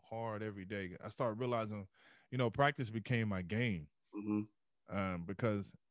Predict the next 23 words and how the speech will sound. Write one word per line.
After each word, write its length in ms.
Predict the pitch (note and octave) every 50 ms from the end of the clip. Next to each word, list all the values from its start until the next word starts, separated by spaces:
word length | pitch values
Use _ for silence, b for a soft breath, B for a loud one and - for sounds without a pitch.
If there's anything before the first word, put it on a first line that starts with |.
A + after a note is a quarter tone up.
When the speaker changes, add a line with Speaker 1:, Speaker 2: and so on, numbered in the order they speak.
| _ B2
Speaker 1:
I 60 | C3+
was 160 | B2+ G#2+ F#2+
ready 240 | F2+ B2 C3 C3 A2+
for 180 | - - G2+
the 60 | F#2 F#2
game. 380 | F2+ G2 G2 G2 F#2 F#2 G2
I 60 | A2
was 120 | A2 F#2+ - - - -
like, 220 | - A2 G2 - - _
<laughs> 20 |
when 160 | C#3 C#3 D3+
I 100 | E3+ D#3+
get 200 | C#3 C#3+ C#3+ C#3 -
to 80 | B2
this 160 | A2+ A#2+ A2 - _
game, 400 | - A#2 B2+ B2+ B2+ B2 A#2 - - _ B B B B B B B -
people 200 | F3 F3 D3+ C3+
gonna 100 | C3 B2+
be 80 | A#2+ B2+
like, 160 | B2 C3+ C3+
"Who 280 | E3 B3 C#4+ D#4 D4+ B3 -
are, 300 | A3+ A#3 B3 B3+ A#3 - -
who, 260 | E3+ C#4+ D#4+ E4 D#4